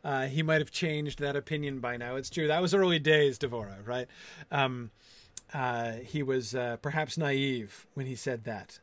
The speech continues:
at that point. Um, yeah, yeah.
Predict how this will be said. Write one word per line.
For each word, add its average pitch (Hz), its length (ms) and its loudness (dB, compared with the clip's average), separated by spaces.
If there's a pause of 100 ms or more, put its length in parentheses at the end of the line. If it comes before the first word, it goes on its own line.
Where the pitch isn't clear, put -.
at 127 80 -10
that 110 200 -10
point. 95 320 -14 (520)
Um, 127 420 -2 (1500)
yeah, 120 300 -4 (200)
yeah. 127 240 -8